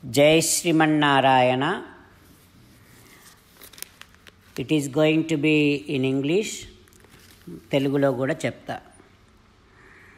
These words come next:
First we do it in Telugu and then English.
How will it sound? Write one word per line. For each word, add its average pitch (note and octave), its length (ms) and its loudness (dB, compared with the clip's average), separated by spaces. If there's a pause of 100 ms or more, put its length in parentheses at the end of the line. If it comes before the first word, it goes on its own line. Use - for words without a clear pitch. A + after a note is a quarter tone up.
(1400)
First C#3+ 340 -2
we C3+ 180 -2
do C#3 60 0
it C#3+ 280 -4
in C3 80 -2
Telugu B2+ 520 -6
and C#3 120 -4
then C3+ 240 -6
English. A2+ 440 -10